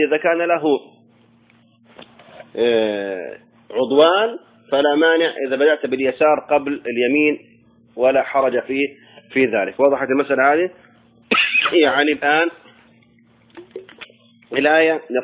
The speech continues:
أيها الذين آمنوا إذا قمتم إلى الصلاة فاغسلوا وجوهكم وأيديكم". شوف التتابع، الوجه بعدين اليد.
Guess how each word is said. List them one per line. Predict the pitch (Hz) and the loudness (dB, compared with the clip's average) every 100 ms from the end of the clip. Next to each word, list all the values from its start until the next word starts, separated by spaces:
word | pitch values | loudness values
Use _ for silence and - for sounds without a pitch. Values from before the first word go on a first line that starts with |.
| 135 | 2
أيها | 147 151 147 | 2 4 2
الذين | 151 | 0
آمنوا | 151 | 0
إذا | 139 | -2
قمتم | 139 | -6
إلى | 147 | -6
الصلاة | 135 156 | -4 -4
فاغسلوا | 147 - 143 | -4 -2 2
وجوهكم | 139 135 117 - 92 _ _ - _ _ _ _ _ _ _ - | 2 2 0 -4 -10 _ _ -20 _ _ _ _ _ _ _ -2
وأيديكم". | 135 147 151 151 131 - - _ _ - | 2 4 4 4 2 -2 -14 _ _ -2
شوف | 151 151 | 0 2
التتابع، | 139 143 165 160 170 185 - - | 0 0 2 2 2 -2 -2 -8
الوجه | 123 151 139 | 0 0 0
بعدين | 139 131 135 | 0 0 0
اليد. | 127 | 0